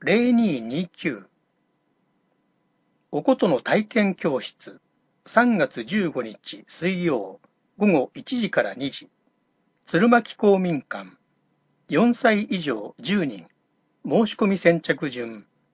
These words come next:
百円。つぶら琴の会、小崎。電話、零八零二零四四八一七三。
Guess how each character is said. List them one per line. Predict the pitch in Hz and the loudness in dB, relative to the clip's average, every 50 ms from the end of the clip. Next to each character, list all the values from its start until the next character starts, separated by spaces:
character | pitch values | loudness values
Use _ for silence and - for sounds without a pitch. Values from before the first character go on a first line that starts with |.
| _ _ _ _ _ _ _ _ _ _ | _ _ _ _ _ _ _ _ _ _
百 | - - 131 131 - - 196 175 | 0 0 0 0 2 0 2 6
円。 | 165 156 147 143 131 127 165 _ _ _ _ _ _ _ _ _ _ _ _ _ _ _ _ _ | 6 6 4 2 -4 -8 -10 _ _ _ _ _ _ _ _ _ _ _ _ _ _ _ _ _
つ | - - 160 | -8 -4 0
ぶ | 190 254 240 | 4 6 8
ら | 233 226 220 | 8 8 8
琴 | - 269 269 - 202 | 6 2 4 4 4
の | 160 123 104 | 2 2 0
会、 | - - - 135 113 98 - _ _ _ _ _ _ _ - | -2 2 2 2 0 0 -10 _ _ _ _ _ _ _ -2
小 | - 247 | 0 2
崎。 | 208 - 165 - _ - - - - _ _ _ _ - _ _ _ - | 6 6 6 6 _ -10 -20 -20 -20 _ _ _ _ -20 _ _ _ -6
電 | 123 143 170 185 170 165 | -2 -2 0 0 0 2
話、 | 156 143 135 - - _ _ _ _ _ _ - | 2 2 0 0 -2 _ _ _ _ _ _ -4
零 | - 151 220 247 233 | 0 2 2 2 4
八 | - 247 233 - - 131 120 | 2 2 0 0 -2 -4 -2
零 | - 123 113 101 - - - _ _ - | -2 -2 -2 -4 -8 -10 -18 _ _ -10
二 | - 160 202 226 240 247 | -4 0 0 2 2 2
零 | 240 233 196 151 120 | 2 4 2 2 0
四 | 120 131 151 170 170 160 156 | 0 -2 -2 -2 -2 -2 0
四 | 160 139 117 104 95 - _ _ _ - _ _ | 0 0 -2 -4 -12 -18 _ _ _ -20 _ _
八 | - 160 139 - - 226 233 233 | -4 -4 -4 -2 0 0 0 0
一 | 214 - - 131 | -2 -4 -6 -6
七 | 110 110 117 135 139 | -6 -6 -4 -6 -4
三。 | - - 156 135 110 95 98 | -4 -2 -2 -2 -2 -4 -16